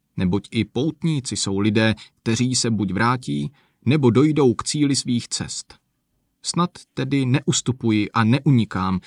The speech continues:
chci-li se stát hoden pokrevního příbuzenství s tímto závěrečným výběžkem Českomoravské Vysočiny,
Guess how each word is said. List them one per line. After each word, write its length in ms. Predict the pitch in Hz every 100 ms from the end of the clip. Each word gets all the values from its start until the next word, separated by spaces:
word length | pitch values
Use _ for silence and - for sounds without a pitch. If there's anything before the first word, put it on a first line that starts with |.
| -
chci-li 400 | - - 113 110
se 120 | -
stát 360 | 107 110 101 95
hoden 380 | 92 120 117 98
pokrevního 600 | 120 120 131 123 120 104
příbuzenství 800 | - 127 120 117 120 117 - 110
s 100 | -
tímto 380 | - 127 123 104
závěrečným 720 | 104 110 120 120 110 113 101
výběžkem 640 | 98 120 123 - - 110 104
Českomoravské 880 | - 143 - 131 127 123 - 127
Vysočiny, 560 | 127 - - - 76